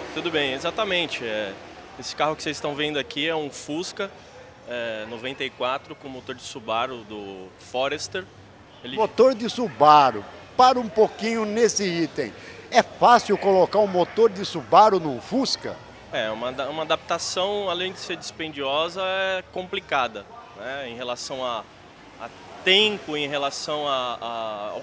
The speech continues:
Speaker 1: carro não aquecer, mas, é, depois que s-, você faz, consegue fazer o sa-, o trabalho perfeito, fica um carro excelente. Um carro desse gera cento e cinquenta cavalos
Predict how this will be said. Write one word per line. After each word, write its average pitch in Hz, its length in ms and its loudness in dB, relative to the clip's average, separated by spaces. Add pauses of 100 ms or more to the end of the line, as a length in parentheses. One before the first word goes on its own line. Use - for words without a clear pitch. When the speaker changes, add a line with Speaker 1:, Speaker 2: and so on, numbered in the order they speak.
Speaker 1:
carro 151 240 0
não 151 260 -6
aquecer, 160 760 -6 (520)
mas, 147 600 -6
é, 131 440 -4
depois - 340 -6
que 208 200 -8 (180)
s-, - 320 -14 (160)
você 160 240 -8
faz, 165 340 -4
consegue 160 360 -10
fazer 160 180 -12
o 156 60 -12
sa-, - 140 -14
o 135 100 -12
trabalho 131 380 -4
perfeito, 160 640 -8 (420)
fica - 160 -18
um 147 60 -8
carro 165 340 -4
excelente. 160 680 -6
Um 143 160 -12
carro 156 240 -4
desse 165 280 -8
gera 160 220 -4
cento 185 240 -8
e - 20 -14
cinquenta 180 360 -10
cavalos 156 640 -4